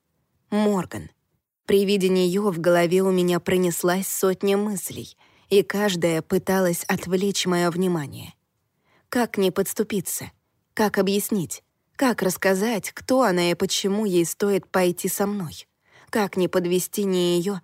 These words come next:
ни свой Ковен? Но раньше, чем я успела найти ответы на эти вопросы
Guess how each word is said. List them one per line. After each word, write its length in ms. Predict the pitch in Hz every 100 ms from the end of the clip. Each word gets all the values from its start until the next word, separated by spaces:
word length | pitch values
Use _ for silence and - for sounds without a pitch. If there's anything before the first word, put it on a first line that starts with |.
| _ _ -
ни 160 | 220
свой 260 | 202 190 190
Ковен? 460 | 190 180 135 127 - _ _ _ _ _ _ _ _ _
Но 180 | 196 208
раньше, 280 | 277 311 240
чем 200 | - 214
я 160 | 214 208
успела 440 | 202 - 240 220
найти 380 | 196 190 175 196
ответы 520 | 180 175 202 226 190
на 240 | 185 180
эти 160 | 175 190
вопросы 680 | 175 165 220 226 - 139